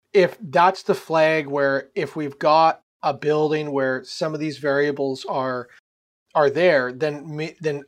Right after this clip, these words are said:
I'm helping the buyer work through some of that. But that's also the time for the buyer to start taking responsibility because they're gonna be living in this building. And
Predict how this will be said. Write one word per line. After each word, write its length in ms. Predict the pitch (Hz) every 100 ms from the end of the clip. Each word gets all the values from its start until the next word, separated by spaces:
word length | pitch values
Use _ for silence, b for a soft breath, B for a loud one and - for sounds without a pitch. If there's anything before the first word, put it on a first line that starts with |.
| -
I'm 200 | 151 139
helping 640 | - 156 165 180 170 160
the 80 | 147
buyer 360 | 139 143 139
work 220 | 131 123 -
through 220 | 175 180
some 200 | - 147
of 60 |
that. 240 | 127 127 127 _ _ _ _ 139
But 340 | - 226 135 - _ _ _ _ -
that's 280 | 139 175 185
also 300 | 185 190 190
the 100 | 175
time 340 | 175 151 156
for 80 | 165
the 80 | 160
buyer 480 | 139 156 214 123 160
to 360 | - 170 160
start 320 | 151 - 165 -
taking 440 | 165 - 170 165 _ _ _ _
responsibility 920 | 143 139 - 139 143 156 139 147 214
because 240 | 240 - 139
they're 140 | 135
gonna 120 | 160
be 80 | 151
living 260 | 139 143 151
in 100 | 143
this 120 | 143
building. 500 | - 123 123 208 240 b b b -
And 520 | 156 147 147 143 139